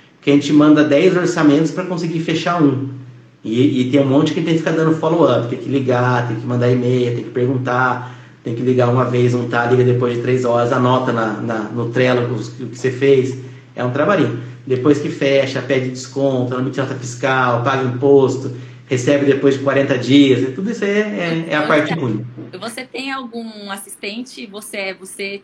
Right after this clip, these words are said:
Speaker 2: toda a empresa inteira?
Speaker 1: Hum,
Speaker 2: Como é que
Speaker 1: não,
Speaker 2: é?
Speaker 1: eu tenho, é, tem eu e a, é, eu tinha uma
Speaker 2: Sócia.
Speaker 1: sócia, a Érica, na pandemia,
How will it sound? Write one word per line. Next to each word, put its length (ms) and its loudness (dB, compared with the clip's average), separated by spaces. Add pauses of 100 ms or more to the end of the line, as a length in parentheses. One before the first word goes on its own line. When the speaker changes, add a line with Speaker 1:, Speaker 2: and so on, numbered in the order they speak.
Speaker 2:
toda 240 -12
a 20 -10
empresa 340 -8
inteira? 340 -4
Speaker 1:
Hum, 160 0
Speaker 2:
Como 160 -8
é 40 -2
que 40 0
Speaker 1:
não, 180 2
Speaker 2:
é? 80 0
Speaker 1:
eu 360 -6
tenho, 280 0 (340)
é, 240 2
tem 200 0
eu 120 4
e 40 6
a, 280 0
é, 320 -2
eu 100 0
tinha 180 2
uma 160 2
Speaker 2:
Sócia. 420 0
Speaker 1:
sócia, 0 -
a 60 0
Érica, 560 0 (480)
na 180 0
pandemia, 600 4